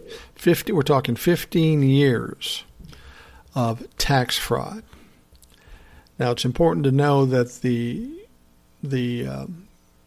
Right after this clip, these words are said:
members of Congress want these tax records, but the Manhattan District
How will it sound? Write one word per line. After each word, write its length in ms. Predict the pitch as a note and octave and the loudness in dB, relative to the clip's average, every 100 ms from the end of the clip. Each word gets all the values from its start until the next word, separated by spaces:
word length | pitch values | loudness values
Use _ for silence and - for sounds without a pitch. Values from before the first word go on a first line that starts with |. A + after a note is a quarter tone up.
| _ _ _ _ _ | _ _ _ _ _
members 360 | C#3+ C#3 C3+ B2+ | 0 2 0 -2
of 80 | |
Congress 600 | - F3+ A3 D3 B2 A#2+ | 0 4 4 4 0 -2
want 360 | - B2 A#2 B2 | -2 0 0 -4
these 280 | - A#2 - | -4 -4 -4
tax 380 | - A#2+ A2 - | -2 -2 -2 -4
records, 560 | A#2 - B2+ D3 - - - - - - - - - _ - | -4 -4 -6 -6 -12 -14 -20 -20 -20 -20 -20 -20 -20 _ -4
but 120 | C#3+ | -2
the 80 | C3+ | 0
Manhattan 600 | C3+ C3+ A#2+ D3+ D3+ C#3+ | 2 4 4 4 4 0
District 540 | C#3 D3+ D3 D#3+ D3+ | 2 0 2 -4 -4